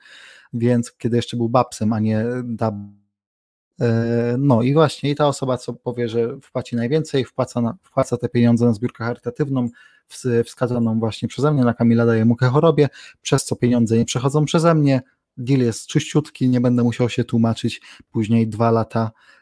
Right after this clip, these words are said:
e, do przodu, że nie wpłaciłem pieniędzy na przykład, albo że wpłaciłem, ale to jest ostatni shot w kierunku osoby,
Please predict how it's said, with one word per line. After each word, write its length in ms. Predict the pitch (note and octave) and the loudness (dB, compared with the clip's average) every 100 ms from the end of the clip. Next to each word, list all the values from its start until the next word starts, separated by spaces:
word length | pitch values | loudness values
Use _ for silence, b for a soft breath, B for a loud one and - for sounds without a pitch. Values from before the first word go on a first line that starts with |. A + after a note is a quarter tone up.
| - | -4
e, 480 | A#2 A2+ A2+ A2+ A2+ | -2 0 0 0 0
do 120 | A#2+ | -2
przodu, 560 | - A2+ G#2+ A2 A2+ | -2 -4 -2 -2 -2
że 340 | A2 A2 G#2+ A2+ | -2 0 0 0
nie 140 | A#2 | -2
wpłaciłem 560 | A2 - - A2+ A2 G#2+ | -2 -6 -6 -2 0 0
pieniędzy 400 | B2+ A2 G#2 G#2+ | 0 0 0 -2
na 100 | G#2+ | -6
przykład, 260 | - C3 C3+ | -2 0 0
albo 200 | A#2+ A#2 | -2 -4
że 100 | G#2+ | -4
wpłaciłem, 500 | - - - A2 G#2 B B B | -8 -6 -2 -2 -4 B B B
ale 220 | D#3 C#3+ | 4 6
to 100 | D3 | 6
jest 180 | C#3 C#3 | 4 2
ostatni 640 | - C#3+ - A#2+ A#2 B2 | -2 -2 0 -2 -2 -4
shot 320 | - B2+ - | -4 -2 -2
w 100 | - | -6
kierunku 560 | - A#2+ A#2 A#2 A#2+ A2+ B B B | -4 -2 -2 -2 -2 -4 B B B
osoby, 540 | C3+ - B2 A2 A2+ | -4 0 0 0 -2